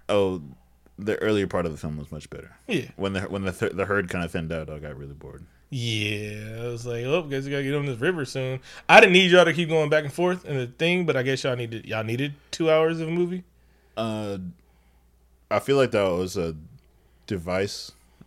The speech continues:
Speaker 1: that was kinda laziness. I kinda would have enjoyed it more if it was a little bit more linear, 'cause I didn't really enjoy waiting for the death of Trevante either.
Speaker 2: 'Cause they, they told us there's only three niggas on the, <laughs> on
Speaker 1: Yeah.
Speaker 2: the thing. Like,
Speaker 1: Yeah.
Speaker 2: eventually this nigga gotta die.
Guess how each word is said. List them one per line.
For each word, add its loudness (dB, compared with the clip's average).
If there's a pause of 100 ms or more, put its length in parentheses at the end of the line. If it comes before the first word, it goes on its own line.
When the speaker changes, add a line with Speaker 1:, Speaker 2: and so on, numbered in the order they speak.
(140)
Speaker 1:
that -8
was -12
kinda -8
laziness. -8
I -6
kinda -6
would -2
have -2
enjoyed -6
it -10
more -10
if -14
it -6
was -8
a -8
little -6
bit -12
more -14
linear, -8 (460)
'cause -4
I 6
didn't 0
really 0
enjoy 0
waiting -2
for -8
the -6
death -8
of -8
Trevante -12
either. -14 (2000)
Speaker 2:
'Cause -4
they, 0
they -6
told 10
us 4
there's -4
only -2
three -2
niggas -2
on -4
the, -8
<laughs> -6
on 0
Speaker 1:
Yeah. 6
Speaker 2:
the 0
thing. 0
Like, -2
Speaker 1:
Yeah. 0 (180)
Speaker 2:
eventually -2
this -6
nigga -8
gotta -10
die. -4